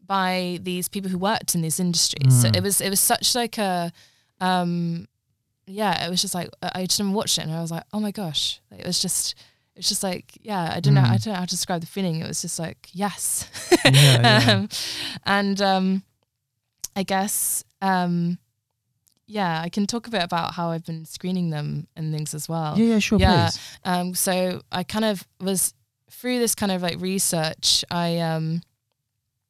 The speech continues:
Speaker 1: I wanted to start having ki-, so the question of the documentary is kind of like, how can we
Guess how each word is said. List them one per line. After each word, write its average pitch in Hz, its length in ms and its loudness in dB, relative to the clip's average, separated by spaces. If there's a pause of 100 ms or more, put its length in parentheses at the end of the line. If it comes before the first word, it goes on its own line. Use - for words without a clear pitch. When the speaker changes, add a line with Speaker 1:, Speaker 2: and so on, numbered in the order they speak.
(880)
Speaker 1:
I 190 40 -2
wanted 220 280 0
to - 80 0
start - 380 2
having 185 420 -2
ki-, 185 240 -8
so 208 200 -2
the 208 140 -8
question 220 460 2
of 185 120 -4
the 185 80 -16
documentary 170 600 -8
is 156 140 -8
kind 160 180 -6
of 156 140 -10
like, - 220 -10 (340)
how 175 560 -2 (120)
can 170 360 -4
we 147 440 -8